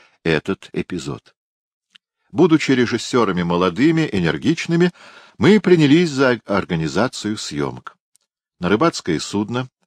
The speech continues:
конечно, другое, не то, сел оператор Леонид Панкин, и оно отправилось в Охотское море искать льды.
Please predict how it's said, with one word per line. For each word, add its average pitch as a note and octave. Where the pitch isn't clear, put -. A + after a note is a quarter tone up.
конечно, F2
другое, D#2
не C#2
то, G2
сел D#3+
оператор F2
Леонид D#2+
Панкин, -
и D#2+
оно F#2+
отправилось B2
в D#2+
Охотское E2
море A2
искать -
льды. D2